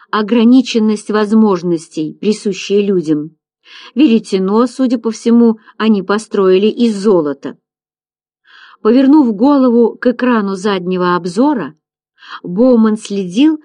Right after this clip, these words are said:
как снижается эта непонятная штука. Пролетев мимо, словно его здесь и не было, она теперь опускалась к одному из тысяч черных колодцев — и через несколько секунд исчезла в недрах планеты,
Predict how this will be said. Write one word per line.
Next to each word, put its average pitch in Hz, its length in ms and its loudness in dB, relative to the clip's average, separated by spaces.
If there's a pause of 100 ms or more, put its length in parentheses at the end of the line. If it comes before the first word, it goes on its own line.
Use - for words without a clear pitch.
(140)
как 220 200 -4
снижается 247 840 -4
эта 226 340 -4
непонятная 214 840 -2
штука. - 580 -8 (880)
Пролетев 196 640 -2
мимо, 190 580 -2
словно 226 400 0
его 220 340 2
здесь 214 380 -2
и 226 100 0
не 226 260 4
было, 196 320 -6 (600)
она 262 300 2
теперь 269 500 -2
опускалась 240 760 -2
к - 80 -4
одному 220 480 2
из 220 300 -6
тысяч 285 560 -4
черных 226 540 -2
колодцев — 202 800 -4 (460)
и 254 100 2
через 226 340 -2
несколько 220 540 0
секунд 220 520 -2
исчезла 226 720 -2
в 190 60 -6
недрах 208 420 -4
планеты, 190 640 -4